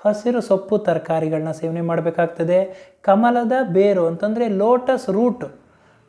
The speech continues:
ಅದನ್ನ ಸೇವನೆ ಮಾಡಬೇಕಾಗ್ತದೆ. ಏಪ್ರಿಕಾಟ್ ಅಂತ ಹೇಳ್ತಾರೆ ಅದನ್ನ, ಹಾಗೂ ಖರ್ಜೂರ, ಕೊತ್ತಂಬರಿ ಸೊಪ್ಪು, ನೆಲಗಡಲೆ ಬೀಜ, ಬೀಟ್ರೂಟ್ ಈ ಥರದ್ದೆಲ್ಲ ಆಹಾರ ಪದಾರ್ಥಗಳನ್ನ ನಾವು ಸೇವನೆ ಮಾಡಬೇಕಾಗ್ತದೆ.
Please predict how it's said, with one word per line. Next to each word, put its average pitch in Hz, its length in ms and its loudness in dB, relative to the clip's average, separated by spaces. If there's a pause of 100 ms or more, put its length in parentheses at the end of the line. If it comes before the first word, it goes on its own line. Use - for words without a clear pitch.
(100)
ಅದನ್ನ 165 280 -2
ಸೇವನೆ 190 280 2
ಮಾಡಬೇಕಾಗ್ತದೆ. 185 580 2
ಏಪ್ರಿಕಾಟ್ 214 840 2
ಅಂತ 165 140 -6
ಹೇಳ್ತಾರೆ 156 320 -8
ಅದನ್ನ, 185 340 -2 (400)
ಹಾಗೂ 175 280 0
ಖರ್ಜೂರ, 208 560 2 (520)
ಕೊತ್ತಂಬರಿ 247 540 2
ಸೊಪ್ಪು, 185 640 -4 (260)
ನೆಲಗಡಲೆ 240 560 2
ಬೀಜ, 185 320 0 (480)
ಬೀಟ್ರೂಟ್ 180 920 0
ಈ 226 80 0
ಥರದ್ದೆಲ್ಲ 196 420 0
ಆಹಾರ 165 380 2
ಪದಾರ್ಥಗಳನ್ನ 156 540 -8
ನಾವು 156 360 -8
ಸೇವನೆ 151 320 -8
ಮಾಡಬೇಕಾಗ್ತದೆ. 131 800 -6